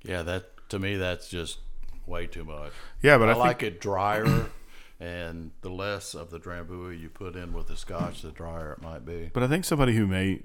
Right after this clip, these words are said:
Speaker 2: really be into gin and the aromatics of gin would re-, actually kinda like that elevated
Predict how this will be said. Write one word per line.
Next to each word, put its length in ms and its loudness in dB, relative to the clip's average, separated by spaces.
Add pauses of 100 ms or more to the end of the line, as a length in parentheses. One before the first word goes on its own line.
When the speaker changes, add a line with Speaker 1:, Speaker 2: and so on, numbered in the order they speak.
Speaker 2:
really 540 2
be 220 0
into 220 0
gin 480 -6 (960)
and 200 0
the 240 -2
aromatics 840 -4 (100)
of 200 -6
gin 340 0
would 120 -2
re-, 120 -2
actually 320 -2
kinda 260 0
like 340 -2
that 340 -2 (560)
elevated 640 0